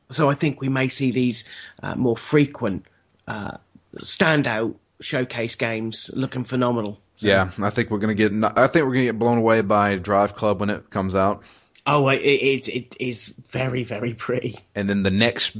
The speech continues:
Speaker 2: big one that I think will really blow people's minds is gonna be Batman.
Speaker 1: You think?
Speaker 2: Oh, I think Batman looks fucking gorgeous.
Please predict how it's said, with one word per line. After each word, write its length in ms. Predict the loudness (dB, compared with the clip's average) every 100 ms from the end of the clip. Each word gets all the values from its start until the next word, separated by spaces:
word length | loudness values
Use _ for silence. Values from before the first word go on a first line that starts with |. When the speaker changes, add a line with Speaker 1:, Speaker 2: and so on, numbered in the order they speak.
| -4
Speaker 2:
big 240 | -2 -2 -2
one 400 | -2 -2 -2 0
that 100 | 0
I 100 | 0
think 320 | -2 -4 -2
will 140 | -2
really 220 | 0 0
blow 240 | 0 -2 -2
people's 340 | -4 -4 -4
minds 320 | -2 -2 -2
is 40 | -2
gonna 120 | -4
be 120 | -4
Batman. 560 | 0 0 0 -4 -6 -8 -10 -20 _ _ _ _ _ _ 0
Speaker 1:
You 160 | 0
think? 440 | 4 4 4 0 -10 -10 0
Speaker 2:
Oh, 200 | 4 6
I 80 | 4
think 200 | 2 2
Batman 380 | 0 0 -4 -4
looks 160 | -6
fucking 320 | -6 -6 -8
gorgeous. 600 | -6 -4 -2 -2 -2 -2